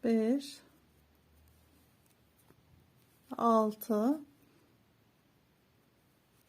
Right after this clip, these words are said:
Bu üçü gene örmeden alalım arkadaşlar. Bu şekilde sıramızın bu sonuna kadar yapıp gelelim buraya kadar.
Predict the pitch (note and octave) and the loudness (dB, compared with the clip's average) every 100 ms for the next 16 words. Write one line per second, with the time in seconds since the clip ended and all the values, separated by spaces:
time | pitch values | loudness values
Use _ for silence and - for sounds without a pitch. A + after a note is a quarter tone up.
0 | _ _ _ _ _ _ _ _ _ _ | _ _ _ _ _ _ _ _ _ _
1 | _ _ _ _ - _ _ E4+ E4 C#4 | _ _ _ _ -20 _ _ 2 2 2
2 | - C4 D#4 D4 C4 A#3+ C#4 B3 A3 A3 | 0 0 2 6 8 8 8 6 6 4
3 | C#4+ C#4 A3+ G#3 G3+ G#3 G3+ G3+ - - | 4 6 6 6 4 4 2 0 -4 -4
4 | G3 - A#3 D#4+ - _ _ - - E4 | -4 -2 -2 -2 -4 _ _ -20 -2 2
5 | E4+ - B3+ A#3+ G#3+ G#3+ D4 D4 C4+ B3+ | 2 4 4 4 2 2 0 0 2 6
6 | B3 A#3+ A3 B3 D4+ - - _ _ _ | 8 6 6 2 2 -4 -20 _ _ _
7 | - C#4 - C#4+ C4 C4 C4 B3+ B3+ A#3+ | -2 -2 4 6 6 6 4 4 0 2
8 | A3+ C4+ D#4+ E4 - - _ _ C4 B3 | 2 4 2 -2 -12 -20 _ _ -4 -2
9 | D4+ D#4 - B3 A#3 A3+ A3 G#3+ G3+ G3+ | -2 -4 2 4 6 4 4 2 2 2
10 | G3 G3 - - - | 2 -2 -12 -16 -16